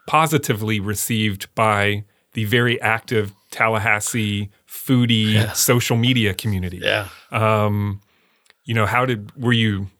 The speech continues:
Speaker 1: concerned about that? Did you feel like that? I mean, that's a h-, different era than nineteen ninety-one, where
Speaker 2: Ooh.
Speaker 1: people can kill you or, you know, send lots of people to your door with a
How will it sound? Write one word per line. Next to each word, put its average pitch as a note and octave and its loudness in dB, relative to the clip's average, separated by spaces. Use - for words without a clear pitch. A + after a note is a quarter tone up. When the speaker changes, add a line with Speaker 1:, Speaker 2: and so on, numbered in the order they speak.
Speaker 1:
concerned C3+ 2
about C#3 2
that? C#3+ 2
Did A2+ -2
you G#2+ 0
feel B2+ 2
like A2+ 2
that? A2 0
I - -2
mean, A#2 -2
that's D3+ 2
a C#3+ 0
h-, D3+ -6
different D3+ 2
era A#2+ 6
than A#2 0
nineteen A2+ 0
ninety-one, A2 2
where G#2+ 6
Speaker 2:
Ooh. G2+ -2
Speaker 1:
people C3 0
can G#2 -6
kill E3 4
you C#3+ 2
or, B2+ 4
you A#2+ -2
know, G#2 0
send B2 0
lots A2+ 2
of G#2+ -6
people A#2+ -2
to - -2
your A2 0
door A2 6
with G2 -2
a G2 -6